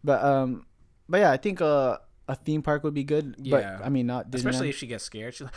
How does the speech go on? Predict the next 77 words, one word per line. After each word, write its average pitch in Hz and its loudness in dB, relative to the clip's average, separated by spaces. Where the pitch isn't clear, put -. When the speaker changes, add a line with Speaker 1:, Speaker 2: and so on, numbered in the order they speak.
Speaker 2:
"Oh 349 0
my," 330 0
and 156 -4
then 131 -4
she, - -8
Speaker 1:
She'll 151 2
be 139 2
Speaker 2:
she 113 -6
Speaker 1:
ho-, 117 -6
with 123 -4
Speaker 2:
grabs 120 -2
Speaker 1:
you. 127 -10
Speaker 2:
your 110 -8
Speaker 1:
And 247 8
you 311 6
guys 349 4
are 269 10
Speaker 2:
arm. 226 6
Speaker 1:
kinda 196 4
bonding, 147 2
right? 175 2
Speaker 2:
Yeah, 403 -4
Speaker 1:
Like, 151 2
you 180 -2
guys 233 4
Speaker 2:
yeah. 180 0
Speaker 1:
will 160 2
eat 143 -4
somewhere 156 -2
and 135 2
Speaker 2:
Yeah, 127 2
you 127 -4
guys 175 -4
are 175 -8
gonna, 165 -4
you 170 -8
know, 120 -6
bonding 139 -10
like, 104 -4
"Oh 175 -10
man, 185 -6
that 185 -6
was 165 -8
so 190 -4
scary, 170 -6
wasn't 170 -2
Speaker 1:
Yeah. 151 -4
Speaker 2:
it, - -4
Jennifer?" 131 -8
Speaker 1:
<laughs> - -
Speaker 2:
Like, - 0
"Oh, 247 8
Speaker 1:
Jennifer? 175 -2
Speaker 2:
God." 302 -8
Speaker 1:
Damn. 240 0
Where 196 2
did 269 -2
these 180 2
names 226 2
come 170 0
from? 156 6
<laughs> 240 -8
Speaker 2:
Like, 104 -12
"Oh 190 -10
yeah, 208 -12
Greggy, 170 -14
that's 180 -12
so 180 -14
scary." 151 -14
And 104 -12
then 104 -12
you 104 -14
guys 107 -8
are 104 -14
just, 101 -14
you 123 -14
know 95 -12